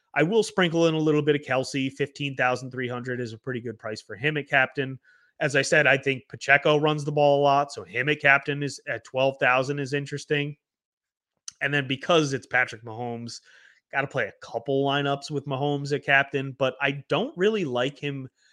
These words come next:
as much in this game. The Niners defense hasn't been incredible throughout the playoffs, but I do think they're a little more susceptible on the ground. And, and as I said, I could see this being a little bit slower paced game. So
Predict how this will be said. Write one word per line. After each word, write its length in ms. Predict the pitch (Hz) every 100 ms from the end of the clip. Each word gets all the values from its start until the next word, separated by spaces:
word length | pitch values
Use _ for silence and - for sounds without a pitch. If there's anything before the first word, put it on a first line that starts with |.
| _ _ -
as 200 | 135 135
much 300 | 127 131 -
in 100 | 175
this 140 | 180
game. 420 | - 170 175 175 156 _ _ _ _ _ _
The 180 | 139 139
Niners 520 | 135 156 196 196 165
defense 540 | - 151 147 151 147 -
hasn't 600 | - 131 139 143 139 135
been 300 | 127 117 117 - -
incredible 840 | 113 - 113 113 117 123 127 123 _ _ _
throughout 340 | 135 123 117
the 60 | 117
playoffs, 640 | 131 123 117 120 123 - -
but 220 | 120 110 - _ _ -
I 80 | 113
do 160 | 165
think 220 | 202 208
they're 140 | 208 208
a 40 |
little 220 | 190 190
more 160 | 180 185
susceptible 640 | - 156 - - 151 143
on 160 | 151 160
the 60 |
ground. 360 | 139 139 147 101
And, 140 | 104
and 240 | 113 110 113
as 180 | 117 135
I 80 |
said, 260 | 131 160 123
I 100 | 104
could 200 | 113 120
see 180 | - 127
this 220 | 139 139
being 280 | 123 127 135
a 60 |
little 220 | 123 117 123
bit 160 | 139
slower 300 | - 127 135
paced 280 | 139 143 143
game. 320 | 127 160 98
So 320 | - 110 113